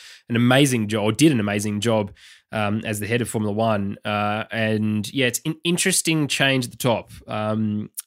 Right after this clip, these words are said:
interesting conversations around culture and, um, and decisions and, yeah, this, this boldness of, you know, "You need us more than we need you" kind of attitude from Dominicali, I don't think is the way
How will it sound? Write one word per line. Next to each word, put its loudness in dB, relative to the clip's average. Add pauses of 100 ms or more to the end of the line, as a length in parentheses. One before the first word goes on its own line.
(160)
interesting 0
conversations 0
around 0
culture 0
and, -2 (460)
um, 2
and 2
decisions 2
and, 2
yeah, 2
this, -2
this -2
boldness 0
of, -4
you -4
know, -2
"You 2
need 4
us 0
more 0
than 0
we 0
need 0
you" 0
kind -6
of -4
attitude -4
from -4
Dominicali, -2
I -4
don't -2
think -4
is -2
the -2
way 0